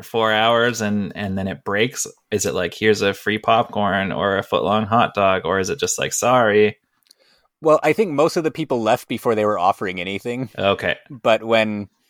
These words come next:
Speaker 2: it's funny, like, at the two-hour point, uh, we decided to leave only because the employees started going around and saying, you know, "We don't know when it's gonna be working."
Speaker 1: Sure.
Speaker 2: But they started giving everyone fast passes, so whenever it does
Speaker 1: Okay.
Speaker 2: start working, you could just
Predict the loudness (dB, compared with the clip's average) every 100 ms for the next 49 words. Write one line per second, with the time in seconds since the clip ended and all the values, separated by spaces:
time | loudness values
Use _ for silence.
0 | _ _ _ -8 -4 0 0 2 0 -2
1 | -6 -4 -4 -4 0 4 6 4 2 0
2 | -2 -4 -12 _ _ -2 2 2 0 -4
3 | 0 2 2 0 0 2 2 0 -4 _
4 | -6 -2 0 0 -4 _ _ _ _ _
5 | _ _ 0 2 2 0 0 0 2 2
6 | 0 -4 -2 -2 0 0 0 0 -2 0
7 | 0 0 0 2 2 0 -4 0 2 2
8 | 0 0 0 0 0 2 0 -2 -4 -2
9 | 0 2 2 0 -2 0 0 2 0 2
10 | 2 2 0 0 0 0 0 -2 0 0
11 | 0 -2 0 0 -4 -2 0 2 0 _
12 | _ _ -6 0 0 2 4 4 4 2
13 | 2 2 0 0 -2 -2 -4 -4 -4 -6
14 | -12